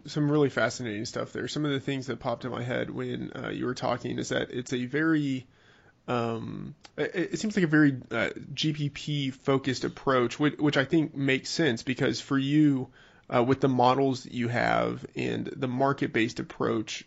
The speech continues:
uh, you can really do well in G P Ps and differentiate y-, yourself in that way. And it, it made me think when you said, uh, you know, you had that first big weekend with the, uh, the restrictor plate races, and then for three or four weeks after that,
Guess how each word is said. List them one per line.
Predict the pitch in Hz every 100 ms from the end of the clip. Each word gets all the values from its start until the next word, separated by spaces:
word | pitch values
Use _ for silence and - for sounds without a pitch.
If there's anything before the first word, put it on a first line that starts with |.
| -
uh, | 104 95 50 - - _ _ _ _
you | -
can | 151 170
really | 160 190 147 120 _
do | 151 160
well | 127 117 123 117
in | - 123
G | 123 120
P | 123
Ps | 123 120 123
and | 113
differentiate | 120 120 127 123 123 117 -
y-, | -
yourself | 127 123 - 120 107 -
in | - 127
that | 110 -
way. | 131 151 - - 127
And | 123 - - -
it, | 143 143
it | 156
made | 185
me | 165
think | 160 143
when | - 143
you | 135
said, | - 143 131 -
uh, | - 104 98 143 - - _ -
you |
know, | 147
you | 139
had | 139 143
that | 127
first | - - 143 135 - - _ _
big | 147 139 135
weekend | 123 127 123 123 101 110
with | - 123 117
the, | 123 113 110 104 -
uh, | 110 90
the | -
restrictor | 131 131 147 135 127
plate | 135 -
races, | 117 117 117 113
and | - 127
then | 120 117
for | 131
three | - 151 143
or |
four | 139 135
weeks | 123 123 -
after | 113 120 123
that, | 117 110